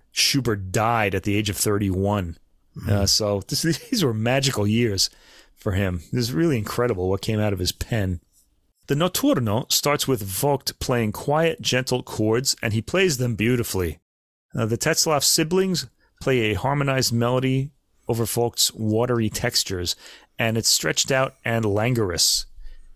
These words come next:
Speaker 1: At a minute and fifteen seconds, a highly muted section of the theme begins, complete with pizzicato violin.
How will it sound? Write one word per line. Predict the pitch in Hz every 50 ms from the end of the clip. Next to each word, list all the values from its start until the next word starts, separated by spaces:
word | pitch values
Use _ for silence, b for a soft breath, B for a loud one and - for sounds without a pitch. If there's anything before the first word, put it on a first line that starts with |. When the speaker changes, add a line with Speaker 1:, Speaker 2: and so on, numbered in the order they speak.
| _ -
Speaker 1:
At | 117 120
a |
minute | 131 156 196 226 214
and | 180 147
fifteen | 180 180 - 170 147
seconds, | - - 160 147 - 139 127
a | 120
highly | 110 127 143 160 160 143
muted | 131 131 135 139 131 120
section | - - - 135 123 - 127 120
of | 113 104 104
the | 104
theme | 95 - 131 131 127 120
begins, | 110 101 98 110 139 151 160 160 160 - - b b b b -
complete | - 104 - 156 175 - -
with | 127 117 - _ _
pizzicato | - 170 - - 139 - - 143 139 135 - 117
violin. | 104 110 113 113 110 107 113 131 156 165 165